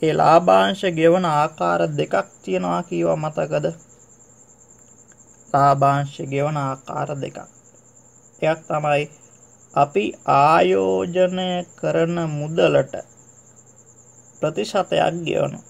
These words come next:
සමාගම කියනවා ආයෝජන මුදලට සියයට අටක ලාභාංශයක්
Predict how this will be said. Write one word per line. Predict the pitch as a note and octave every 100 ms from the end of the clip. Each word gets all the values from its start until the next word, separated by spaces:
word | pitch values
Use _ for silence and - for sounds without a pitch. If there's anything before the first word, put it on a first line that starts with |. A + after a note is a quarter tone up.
| - -
සමාගම | - C#3+ D3+ D3 C#3+ C#3+ C#3
කියනවා | C#3+ C#3+ C#3+ C#3 C#3 - - - - -
ආයෝජන | D3 D3+ E3+ F3 F3 E3+ E3 D#3+ D3+
මුදලට | C#3+ D3+ E3+ D3 C3 - C#3 C3+ C3+ - - -
සියයට | - - D#3+ D#3 D3+ D3 C#3+
අටක | D#3 C#3+ E3+ E3 D#3+
ලාභාංශයක් | C#3 C#3 D3+ D3+ D3 D3 D3 C#3+ - C#3